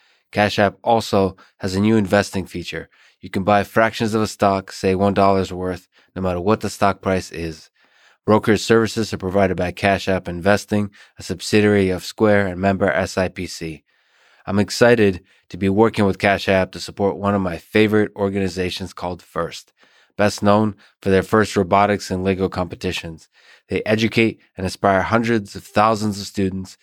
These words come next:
in over a hundred ten countries and have a perfect rating on Charity Navigator, which means that donated money is used to maximum effectiveness. When you get Cash App from the App Store or Google Play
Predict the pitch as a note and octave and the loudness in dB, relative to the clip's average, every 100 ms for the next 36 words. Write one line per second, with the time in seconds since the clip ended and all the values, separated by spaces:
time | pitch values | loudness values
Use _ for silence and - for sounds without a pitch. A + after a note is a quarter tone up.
0 | _ G2 G2 F#2 F2+ - A2+ A#2 G#2+ A2 | _ -2 0 2 -2 0 0 2 2 2
1 | G#2+ - G2 - F#2+ F#2 - - - - | 0 0 -2 2 0 0 -6 -20 -20 -8
2 | F#2 F2 F2+ - A#2+ A2+ A#2 - G#2 G2 | -4 -4 -6 0 0 2 -2 2 4 4
3 | F2+ E2 D#2+ - G#2+ G#2 G2+ F#2 F#2 F2 | 2 -6 -8 0 2 4 4 2 2 -2
4 | E2 D#2+ D#2 _ _ _ F#2 - G#2 F#2+ | -6 -6 -14 _ _ _ -10 0 0 2
5 | F2+ G#2+ G#2+ A2 G#2 G2 G2+ G2 F#2+ F2 | 2 2 4 6 4 4 2 4 0 0
6 | F#2+ F#2 - F2 F2+ F2+ - G2 F#2 F2+ | -2 -2 -6 -8 -4 -6 -4 -6 -6 -10
7 | _ - - - F2+ - E2+ D#2+ D2+ - | _ -18 -14 -6 -8 -8 -16 -16 -18 -20
8 | _ _ _ _ _ _ - G2 G2 G#2+ | _ _ _ _ _ _ -10 -4 0 2
9 | A#2 A#2+ A2+ G#2+ A2 G#2+ - F#2+ F2+ G2 | 2 2 0 2 2 2 0 -10 -2 2
10 | G#2 - A2 G2+ F#2 F#2+ F2 - G#2 G#2+ | 2 0 0 0 0 -4 -4 -2 2 2
11 | G2+ | 2